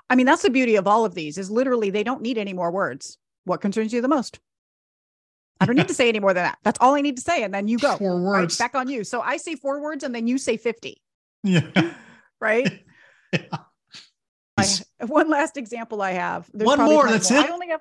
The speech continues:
Speaker 1: I only have one more example.
Speaker 2: Okay.
Speaker 1: What are your next steps? And these are really,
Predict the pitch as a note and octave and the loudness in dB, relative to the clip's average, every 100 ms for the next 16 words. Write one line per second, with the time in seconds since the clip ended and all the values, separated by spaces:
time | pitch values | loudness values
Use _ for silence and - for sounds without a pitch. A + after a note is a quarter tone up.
0 | _ C#4 D#4 E4 D4+ C4+ B3 A3 F3 - | _ -10 -8 -8 -6 -6 -6 -8 -6 -8
1 | - G3+ G#3+ A#3 C4+ - E4 - - - | -4 -4 -2 -2 -4 -4 -6 -6 -16 -20
2 | - _ _ - B3+ D#4 G#4+ F4+ A#3 B3 | -20 _ _ 0 2 4 2 2 0 -2
3 | B3 A#3 A3+ | -2 -2 -6